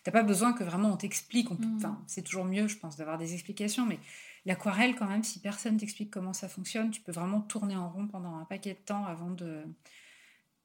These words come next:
Speaker 1: de juste comprendre ce que tu fais et puis pouvoir diriger un petit peu les choses, euh, en fonction de ce que tu veux.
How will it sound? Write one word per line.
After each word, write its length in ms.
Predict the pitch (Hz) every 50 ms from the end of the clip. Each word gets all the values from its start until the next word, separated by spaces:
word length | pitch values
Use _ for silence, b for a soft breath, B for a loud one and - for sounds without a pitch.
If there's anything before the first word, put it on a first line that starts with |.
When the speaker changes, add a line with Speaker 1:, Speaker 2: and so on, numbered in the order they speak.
| _ -
Speaker 1:
de 120 | 175 180
juste 380 | 180 175 226 247 240 - - _
comprendre 640 | - - 233 214 214 - - 240 254 254 233 208 180
ce 80 | -
que 100 | - 208
tu 160 | 196 - - 175
fais 400 | - - 240 240 247 240 220 190
et 40 |
puis 200 | - - - 185
pouvoir 380 | - - - 175 196 202 208 202
diriger 420 | 180 202 202 196 214 202 196 220
un 140 | 220 202 185
petit 160 | 180 - -
peu 100 | - -
les 140 | 208 190 185
choses, 360 | 175 - - 208 214 220 208
euh, 120 | 190 165 160
en 80 | 160
fonction 260 | 143 - - - - 190
de 100 | 180 170
ce 80 | -
que 100 | - 180
tu 180 | 170 - - 175
veux. 180 | 180 233 311